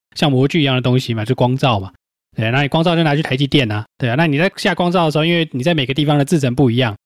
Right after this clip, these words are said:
所以你在下光罩的时候，你要做一些实验啊，你要做一些分析嘛，所以才会有那些材料分析的这些实验室的这个产业嘛，然后最后才拿去晶圆代工，那台积电帮你弄出一个晶片，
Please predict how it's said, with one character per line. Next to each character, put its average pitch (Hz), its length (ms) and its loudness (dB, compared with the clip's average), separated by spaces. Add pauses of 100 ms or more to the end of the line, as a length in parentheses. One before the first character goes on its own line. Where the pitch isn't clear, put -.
(180)
所 175 120 2
以 165 40 4
你 147 40 2
在 165 100 2
下 180 140 0
光 165 160 0
罩 165 80 2
的 156 40 0
时 139 60 -2
候， 135 60 0
你 127 80 -2
要 131 100 0
做 139 180 2
一 135 40 2
些 131 380 -2
实 117 200 -2
验 143 200 2
啊， 113 200 -6
你 120 80 -2
要 139 80 2
做 147 140 2
一 139 40 2
些 139 100 2
分 127 180 0
析 123 180 -4
嘛， 98 220 -6
所 143 120 0
以 143 60 2
才 127 120 -2
会 160 120 2
有 117 100 0
那 135 100 -2
些 139 220 -2
材 123 160 -4
料 143 140 0
分 151 200 0
析 147 160 -2
的 131 140 2
这 123 100 0
些 131 140 2
实 - 180 -4
验 120 180 0
室 127 200 -2
的 104 140 -6
这 127 120 -2
个 117 60 0
产 101 220 -2
业 120 120 0
嘛， 92 120 -10 (440)
然 120 80 0
后 151 60 4
最 170 140 2
后 160 60 4
才 139 140 -2
拿 120 100 -2
去 143 120 -2
晶 139 160 -2
圆 120 100 0
代 120 160 -2
工， 120 160 0
那 120 80 0
台 123 140 -2
积 131 80 -2
电 139 120 0
帮 131 120 0
你 113 40 -2
弄 123 140 -2
出 120 140 -2
一 117 60 0
个 110 80 -4
晶 110 200 -8
片， 107 220 -2